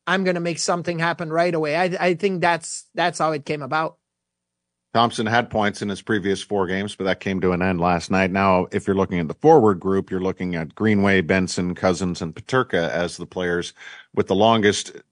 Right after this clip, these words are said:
Speaker 2: droughts. And, uh, before the season, you wouldn't have, you know, made a big deal out of Greenway and Benson, uh, being in this quartet. But the fact of the matter is, if the lines revert,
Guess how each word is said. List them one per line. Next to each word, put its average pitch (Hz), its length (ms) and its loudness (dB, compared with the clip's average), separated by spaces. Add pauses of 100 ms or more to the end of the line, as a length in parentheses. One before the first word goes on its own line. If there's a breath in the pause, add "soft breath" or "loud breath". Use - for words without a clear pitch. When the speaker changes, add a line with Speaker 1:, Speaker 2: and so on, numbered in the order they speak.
(160)
Speaker 2:
droughts. 107 520 6
And, 104 440 0
uh, - 400 -16 (100)
before 135 300 2
the 117 80 2
season, 110 400 -2
you 98 100 -2
wouldn't 98 400 -2
have, 87 400 -6
you 110 100 -2
know, 87 60 -4
made 92 220 0
a - 20 -6
big 82 240 -2
deal 98 300 2
out 90 180 0
of 80 160 -6
Greenway 92 420 -4
and 82 160 -6
Benson, 113 480 0 (400 loud breath)
uh, 95 120 0
being 98 380 0
in 95 120 -2
this - 360 -6
quartet. 101 680 2 (160)
But 101 340 2
the 104 100 -6
fact 104 280 0
of - 20 -18
the 101 60 -6
matter 98 320 0
is, 101 420 -2
if 104 240 -8
the 92 80 -6
lines 98 380 -2
revert, 110 520 2